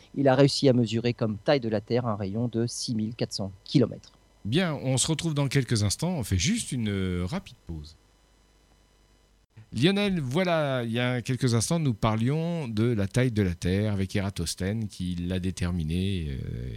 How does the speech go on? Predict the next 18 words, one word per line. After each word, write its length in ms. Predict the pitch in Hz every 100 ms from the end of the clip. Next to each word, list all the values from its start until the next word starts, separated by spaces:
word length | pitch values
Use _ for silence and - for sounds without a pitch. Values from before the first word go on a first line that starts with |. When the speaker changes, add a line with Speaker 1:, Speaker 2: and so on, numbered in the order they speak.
| -
Speaker 2:
illustre 340 | 113 127 123
Speaker 1:
Absolument. 460 | 110 - 123 143 175
Speaker 2:
savant 60 | 87
grec 500 | 92 104 180 185 - 104
de 80 |
l'Antiquité. 580 | 120 139 196 151 - 80 - _ -
Speaker 1:
Absolument. 640 | 160 160 - 151 131 123 120
Alors 240 | 147 202
on 100 | 208
va 80 | 180
y 100 | 180
revenir 340 | 160 151 170
un 60 | 165
tout 140 | -
petit 160 | - -
peu 160 | - 165
parce 220 | 151 -
que, 220 | 190 180